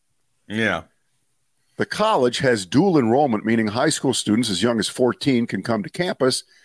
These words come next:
Speaker 1: Yeah.
Speaker 2: And the bill comes from the parents who want to protect their children.
Speaker 1: Obviously.
Speaker 2: Protect their children. Well, I have news for you, parents who want to protect your children. If you're worried about some, some, some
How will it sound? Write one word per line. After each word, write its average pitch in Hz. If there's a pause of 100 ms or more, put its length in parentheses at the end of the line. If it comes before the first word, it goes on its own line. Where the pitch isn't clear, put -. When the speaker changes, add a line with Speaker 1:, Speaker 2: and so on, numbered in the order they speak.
(120)
Speaker 1:
Yeah. 87
Speaker 2:
And 135
the 95
bill 165
comes 143
from 127
the 110
parents 143
who 127
want 127
to 120
protect -
their 135 (100)
children. - (420)
Speaker 1:
Obviously. 85
Speaker 2:
Protect -
their 151
children. 135 (100)
Well, 185
I 170
have 180
news 156
for 127
you, 95 (260)
parents 127
who 127
want 120
to -
protect -
your 113
children. 117
If 110
you're 110
worried 123
about 113
some, 117 (960)
some, -
some 110